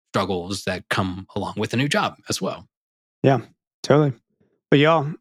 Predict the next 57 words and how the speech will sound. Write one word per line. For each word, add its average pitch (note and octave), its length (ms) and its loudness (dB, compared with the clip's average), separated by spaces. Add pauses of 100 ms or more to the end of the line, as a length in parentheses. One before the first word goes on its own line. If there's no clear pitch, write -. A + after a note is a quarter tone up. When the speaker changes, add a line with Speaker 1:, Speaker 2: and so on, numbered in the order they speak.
(120)
Speaker 2:
uh, C#3 360 4
thank D3+ 220 4
you E3+ 60 4
for - 160 2
listening C#3 460 4
to C3 200 6
us A#2+ 260 0
rant A#2 300 2
a - 40 -2
little G#2+ 160 4
bit. A2+ 240 4
Don't A#2+ 120 4
wanna B2 180 4
let A#2 180 4
this A2 200 2
drag A#2 400 2
in, A#2 240 4 (680)
<laughs> - 400 0
you E3+ 160 8
know, C3 320 2 (160)
the, D3 260 4
the C#3+ 120 6
words, A#2 460 4
Speaker 1:
Don't, C#3 120 4
Speaker 2:
the B2 60 6
other B2 120 4
Speaker 1:
don't A#2 200 4
say A2+ 80 4
Speaker 2:
words. A#2 200 2
Speaker 1:
it B2 60 -2
again. A2+ 440 -4 (380)
Speaker 2:
I'm A#2+ 100 4
trying A#2+ 280 4
not G#2+ 220 2
to G#2 80 0
say G#2 220 4
it G2 160 4
again. F#2+ 420 2
Speaker 1:
<laughs> - 80 -4
Speaker 2:
Um, G#2+ 640 2 (500)
but D#3+ 220 4
we F#3 220 6
really B3 200 6
appreciate A3 420 6
y'all F3+ 120 6
sticking F3 320 4
around. D#3+ 320 4
I G2+ 60 0
mean, G#2+ 180 2
anyone C3+ 340 6
that's B2 180 2
still C#3+ 200 4
here, C3 320 4
thank B2 240 2
you C3 80 -2
so A#2+ 240 2
much. B2 400 2